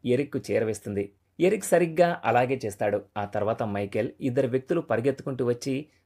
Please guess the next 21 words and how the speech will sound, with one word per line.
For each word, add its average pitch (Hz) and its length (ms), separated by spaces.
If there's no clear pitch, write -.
సహాయం 175 380
కోసం 170 380
అరవాలని 151 460
కోరుకుంటాడు. 101 680
వెరోనికా 104 580
ఈ 101 120
ఆలోచనను 104 680
కెవిన్కు 123 320
పంపుతుంది. 98 560
కెవిన్ 202 260
వెంటనే 170 380
తన 160 180
శక్తులతో 127 680
అలా 101 180
చేస్తాడు. 101 360
దీని 196 260
తర్వాత 214 640
మైకేల్ 160 640
టోనీ 147 300
ఈ 135 180
ప్రాంతంలోని 139 800